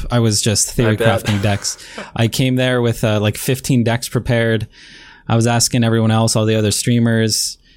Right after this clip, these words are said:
Speaker 1: and a lot of them had, like, nothing prepared. They were just, like, winging it.
Speaker 2: Oh,
Speaker 1: I was
Speaker 2: man.
Speaker 1: like, "What?" I was like, "How do you do that?"
Speaker 2: You,
Speaker 1: Like, I, I
Speaker 2: you,
Speaker 1: couldn't, I couldn't sleep.
Speaker 2: you were Charlie Bucket the night before going into Willy Wonka's factory, basically. <laughs>
Speaker 1: Yeah, yeah.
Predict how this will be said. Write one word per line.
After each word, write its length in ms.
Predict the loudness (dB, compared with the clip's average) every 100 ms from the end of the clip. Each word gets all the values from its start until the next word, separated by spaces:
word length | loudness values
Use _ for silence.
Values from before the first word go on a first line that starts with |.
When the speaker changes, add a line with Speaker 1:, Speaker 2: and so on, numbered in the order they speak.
| _
Speaker 1:
and 160 | -4 -2
a 40 |
lot 200 | 0 0
of 60 | 0
them 120 | 0
had, 200 | 2 0
like, 200 | 0 -2
nothing 520 | -2 0 0 -2 -6 -4
prepared. 480 | -6 -4 -4 -4
They 60 | -4
were 80 | -6
just, 160 | -4
like, 120 | -4 -4
winging 380 | -4 -2 -2 -4
it. 100 | -4
Speaker 2:
Oh, 80 | -4
Speaker 1:
I 40 |
was 120 | -4 -4
Speaker 2:
man. 100 | -2
Speaker 1:
like, 160 | -4
"What?" 180 | -6 -8 -8
I 420 | -8 -14 -20 -16
was 120 | -10
like, 80 | -8
"How 140 | -6
do 80 | -4
you 60 | -4
do 180 | -4 -2
that?" 60 | 0
Speaker 2:
You, 60 |
Speaker 1:
Like, 200 | 0 -2
I, 180 | -2 -2 -4 -2
I 60 |
Speaker 2:
you, 100 | 0
Speaker 1:
couldn't, 340 | 2 2 -2 -6 -20 _ _ _ _ -10
I 20 |
couldn't 200 | -6 -6
sleep. 340 | -4 -6 -6 -18 _ _ _ _ _ _ _ _
Speaker 2:
you 140 | -6 -4
were 60 |
Charlie 300 | -2 -2 -2 0
Bucket 400 | 0 0 -4 -4
the 80 |
night 200 | -2 -2
before 300 | -2 -4 -4
going 240 | -2 -4 -4
into 140 | -4
Willy 220 | -2 -2
Wonka's 340 | -2 -4 -6 -10
factory, 540 | -6 -6 -6 -10 -14
basically. 800 | -12 -8 -6 -4 -4 -6 -8 -8 -10
<laughs> 100 | -8
Speaker 1:
Yeah, 400 | -2 0 0 0 0
yeah. 340 | -2 -2 -4